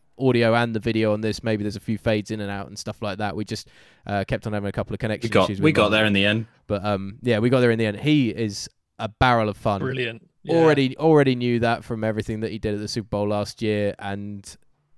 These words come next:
Speaker 1: Jazz could have gone on for an hour, I think, talking
Speaker 3: I just
Speaker 1: Southern
Speaker 3: wanna go to New
Speaker 1: delicacies.
Speaker 3: Orleans and eat the food, if I'm honest.
Speaker 2: So
Speaker 3: I've always
Speaker 2: much.
Speaker 3: wanted to do that, yeah.
Speaker 1: <laughs>
Speaker 3: So much.
Speaker 2: So much.
Speaker 1: But it also means we have to take him out somewhere in the U K if he ever comes back to work on Sky Sports again.
Speaker 3: Oh, for sure.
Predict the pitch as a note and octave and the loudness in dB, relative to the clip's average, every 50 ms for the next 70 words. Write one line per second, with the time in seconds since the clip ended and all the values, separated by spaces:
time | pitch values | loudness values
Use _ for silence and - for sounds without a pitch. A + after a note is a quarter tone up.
0 | _ _ _ _ _ _ G2+ G#2+ A2+ - - C#3+ C3 B2 A#2+ - - C3 A2+ A2+ | _ _ _ _ _ _ -20 -20 -20 -8 -2 0 2 2 2 0 -2 -2 -2 -2
1 | G2+ B2 A2+ A2 G#2+ G#2 - - G#2 G2+ F#2 G#2 G2+ G2 G2 F#2+ F2+ F2 F#2 A2 | 0 0 -2 -2 -2 -6 -6 -4 -4 -4 -4 -4 -6 -6 -4 -6 -6 -8 -8 -10
2 | - G#2+ - G#2 F#2+ F#2+ - - G#2 G2+ - - G2+ F#2 F#2 F#2 - _ _ _ | -12 -14 -12 -12 -14 -14 -12 -8 -8 -8 -6 -8 -10 -10 -12 -14 -16 _ _ _
3 | _ _ _ - - _ _ - - - - D3 C3 A2+ G2+ G#3+ F#3 E3 D3+ E3+ | _ _ _ -20 -20 _ _ -20 -14 -8 -4 0 0 0 0 0 0 2 4 4
4 | D#3 C#3+ C#3 C3+ C3 C#3 C3+ C#3 C3 B2+ C3 - B2+ B2+ C3 B2 A#2+ - - C#3+ | 4 4 4 2 2 2 2 2 0 -4 -8 -10 -8 -8 -8 -8 -8 -6 -2 0
5 | C#3 A#2+ - - - A#2+ A#2 A2+ A2+ - - - A#2 A#2 A#2 A2+ A2+ A2+ A2+ B2+ | 0 -2 -2 -6 -12 -12 -10 -8 -4 -2 2 4 6 6 6 6 6 4 4 2
6 | B2 B2+ - - B2+ A#2+ A2+ A2+ - - C#3 A#2+ A2+ - - - D3 - _ - | 2 0 0 -2 -6 -6 -6 -6 -6 -6 -6 -6 -6 -8 -12 -14 -16 -14 _ -14
7 | D3 - _ - D#3+ C#3+ - - - F3 - _ _ _ _ _ _ _ - D3 | -14 -14 _ -14 -16 -16 -16 -16 -20 -20 -20 _ _ _ _ _ _ _ -20 -20
8 | - - - - - - - D#3 D3 C#3+ C3 A2+ - C3 B2 A2+ G2+ G2+ F#2+ G2+ | -20 -20 -20 -16 -12 -6 0 2 2 4 2 0 0 -2 -2 -2 0 0 0 0
9 | - - - - - - - - - - - D3+ C#3+ D3+ - F3 E3+ - E3+ D#3+ | 0 -4 -6 -8 -10 -14 -18 -20 -10 -6 -4 -4 -2 -2 0 0 0 0 0 -2
10 | D#3+ D#3 C3+ C#3+ D3 D3+ C#3 - - D#3+ D3+ C3+ - C3+ C#3+ C#3+ C#3 A#2+ - C#3 | -2 -2 -2 0 0 0 0 -2 -2 -2 -2 -2 -2 -2 -2 -2 -2 -4 -4 -6
11 | B2 A#2 A#2 A2+ A2+ G#2+ G#2+ A2+ A#2 - C3+ A#2+ A2 - - A2+ G#2 G2 G#2+ - | -4 -2 -2 -2 -2 -2 -4 -4 -4 -2 -2 -2 -2 -2 -2 -4 -4 -4 -6 -8
12 | A2+ G#2 G2 - - G#2 G2+ - - G#2+ G#2 G2+ - G#2+ G#2 - - A2 G2+ - | -8 -10 -10 -8 -8 -10 -10 -8 -6 -6 -6 -6 -6 -8 -12 -10 -8 -8 -8 -8
13 | - - A2+ G#2+ G#2 - - - C#3+ - - - D3+ D#3 D3+ - | -6 -6 -6 -6 -6 -6 -4 -4 -4 -4 -2 0 2 2 2 0